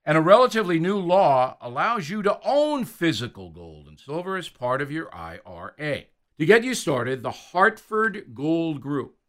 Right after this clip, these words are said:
is gifting a free silver coin to all of my radio listeners. If you are listening right now,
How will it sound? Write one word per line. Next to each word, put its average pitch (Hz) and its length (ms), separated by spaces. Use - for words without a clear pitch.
is 120 180
gifting 185 460
a 151 60
free 202 600
silver 156 420
coin 127 400
to 143 220
all 220 380
of 180 80
my 151 180
radio 151 400
listeners. 185 480
If 262 300
you 143 220
are 113 100
listening 117 480
right 90 240
now, 160 500